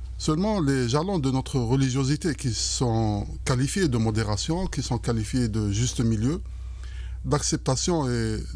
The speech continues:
de cohabitation, ont été bafoués par une invasion. Une invasion qui s'est produite, euh,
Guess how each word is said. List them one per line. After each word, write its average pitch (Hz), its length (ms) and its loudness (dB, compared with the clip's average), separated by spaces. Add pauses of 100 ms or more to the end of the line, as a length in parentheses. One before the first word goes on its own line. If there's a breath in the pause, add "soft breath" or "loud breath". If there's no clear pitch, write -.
(140)
de 123 340 0 (120)
cohabitation, 123 680 0 (760 loud breath)
ont 165 80 4
été 208 180 0
bafoués 175 400 0
par 180 300 0 (340)
une 180 160 4
invasion. 107 420 0 (440)
Une 131 140 2
invasion 127 300 2
qui 165 140 -4
s'est 160 140 2
produite, 147 580 -2
euh, 110 380 0